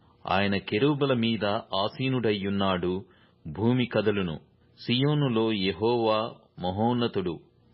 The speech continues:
జనములన్నిటిపైన ఆయన హెచ్చియున్నాడు.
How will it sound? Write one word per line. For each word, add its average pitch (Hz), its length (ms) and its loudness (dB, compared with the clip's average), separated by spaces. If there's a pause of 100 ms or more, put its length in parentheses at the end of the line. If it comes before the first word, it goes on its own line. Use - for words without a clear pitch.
(220)
జనములన్నిటిపైన 131 1300 2 (180)
ఆయన 107 300 0
హెచ్చియున్నాడు. 101 880 -2